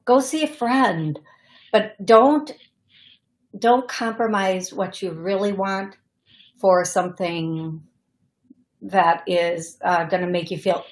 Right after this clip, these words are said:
more hollow or empty, um, a day later or that night, okay? Again, no judgment. You do you. <laughs> And that's a really good way not to <laughs> run around <laughs> and be with a bunch of hollow people.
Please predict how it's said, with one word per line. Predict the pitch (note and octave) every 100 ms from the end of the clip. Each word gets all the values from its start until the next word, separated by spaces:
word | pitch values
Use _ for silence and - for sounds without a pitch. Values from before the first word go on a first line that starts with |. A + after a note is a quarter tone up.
| - _ _ _ _
more | F#3 F#3 F3+
hollow | - F#3 F#3 F#3+ F#3 F3+ -
or | F3+ -
empty, | F#3+ F3+ - F3+ F3 E3+ E3+ _ - - _ _ _ -
um, | F#3 E3+ E3 D#3+ D#3 D3+ D3+ D3 D#3 - _ _ _ _ _ -
a | F3+
day | D3+ F#3 F3+
later | F3+ E3+ E3+ E3+ - -
or | E3
that | D#3 D#3+ -
night, | D#3 C#3+ D3 D3 - - _ _ _ -
okay? | E3 D3+ G3+ C4+ - - - -
Again, | G#3+ G#3+ F3+ F#3
no | G#3 A3
judgment. | G3+ F3+ E3+ D#3 C#3+ - -
You | F3 G3+
do | G#3+
you. | G3+ F3+ F3 F3+ F#3 _ _ _ -
<laughs> | - - - G#3+
And | A3
that's | G#3 - C4
a |
really | A#3+ A#3+ A#3+
good | A#3 A#3 A3
way | A#3+ A#3 F3 F3
not | F3+ G3 G3+
to | A#3+
<laughs> | B3+
run | C4 A3+
around | A3 B3 C4+ F#3+ F3+ A3+
<laughs> | C4+
and | F4+ G#4+ G4 B3 - - D4 F4+ - C4 A#3+ A3+
be | B3
with | B3+ C4
a |
bunch | G#3+ A#3 C#4
of | C4+
hollow | A3+ A3 B3
people. | C#4+ E4 - G#3 F3 E3+